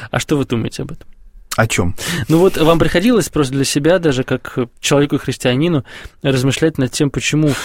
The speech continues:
Speaker 1: Христос
Speaker 2: да, нет, ну,
Speaker 1: явился
Speaker 2: то, то есть понятно,
Speaker 1: Марии
Speaker 2: что в этом
Speaker 1: Магдалине?
Speaker 2: есть и некое указание на вот, ну, к-, как минимум на то, что, э,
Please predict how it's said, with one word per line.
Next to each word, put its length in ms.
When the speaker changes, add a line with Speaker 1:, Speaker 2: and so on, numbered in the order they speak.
Speaker 1:
Христос 160
Speaker 2:
да, 120
нет, 140
ну, 60
Speaker 1:
явился 280
Speaker 2:
то, 60
то 80
есть 100
понятно, 300
Speaker 1:
Марии 120
Speaker 2:
что 120
в 60
этом 180
Speaker 1:
Магдалине? 100
Speaker 2:
есть 220
и 100
некое 540
указание 880
на 160
вот, 280
ну, 140
к-, 180
как 220
минимум 380
на 140
то, 160
что, 440
э, 280